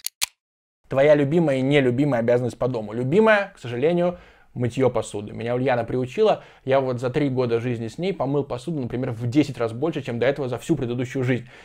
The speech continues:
И какой-то классик говорил: "Если я начинаю считать себя гением, я иду мыть посуду". Обычно какая у нас схема? Я прописываю А и Б, потом Ульяна мне говорит: "Так, я тебе поставлю все записывать, штатив и так далее, только когда ты помоешь посуду". И я скажу: "Так, я помою, но сразу после записи". Вот я записываюсь,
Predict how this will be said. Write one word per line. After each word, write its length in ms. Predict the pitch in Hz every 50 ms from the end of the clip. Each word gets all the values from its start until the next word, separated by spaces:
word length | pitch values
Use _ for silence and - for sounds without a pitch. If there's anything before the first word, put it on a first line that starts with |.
| - -
И 120 | - 165 180
какой-то 280 | 175 - 180 170 165
классик 400 | - - - 226 - - - 135
говорил: 320 | 131 131 131 131 131 120 113
"Если 380 | 113 123 170 185 180 - 139
я 120 | 135 143 139
начинаю 360 | 135 123 131 127 123 120 117
считать 260 | - 127 - 117 117
себя 220 | - 131 117 110
гением, 480 | 117 120 123 165 214 233 214 190 160 139
я 240 | 120 147 165 170 151
иду 140 | 139 139 135
мыть 200 | 135 135 131 -
посуду". 340 | 127 127 - 135 117 -
Обычно 440 | - 113 143 170 196 180 - 107 107
какая 280 | - 117 - - 160 156
у 40 | 139
нас 140 | 127 123
схема? 320 | - - 143 110 - - - - - - - - - - _ -
Я 260 | 123 135 143 139 127
прописываю 580 | 127 127 120 - - 185 180 - 160 143 131
А 80 | 117 113
и 60 | 117
Б, 340 | 110 107 113 107 104 143 - - _ _ _ _ _ _
потом 480 | - 135 143 - - 151 123 104 101 - -
Ульяна 320 | - 117 123 135 123 120
мне 100 | 117 117
говорит: 320 | 113 113 113 110 113 - -
"Так, 220 | 165 143 113 - - - -
я 260 | 123 135 156 202 208
тебе 200 | 208 185 165 151
поставлю 440 | 147 147 147 - 175 151 139 131 123
все 120 | - 127
записывать, 460 | 120 123 123 - 247 - - 160 -
штатив 300 | - - 117 - 143 127
и 20 | -
так 120 | 120 131
далее, 300 | 165 214 240 214 156 -
только 220 | - 196 202 - 160
когда 200 | - 139 143 147
ты 100 | - -
помоешь 320 | - 123 131 139 131 -
посуду". 340 | - 123 123 - 113 107 107
И 80 | 107 110
я 100 | 110 110
скажу: 300 | - - 113 113 98 - _ _ _
"Так, 200 | - 113 - - _ _ _ _ _ _ -
я 220 | 120 123 147 147
помою, 380 | - 143 131 147 180 202 170 139
но 80 | 123
сразу 320 | 123 139 135 147 139 135 131
после 300 | 131 127 120 - 123 117
записи". 380 | 113 104 107 - - - - 120
Вот 120 | 113 117
я 80 | 123 117
записываюсь, 560 | 135 131 127 - - 214 - 220 196 180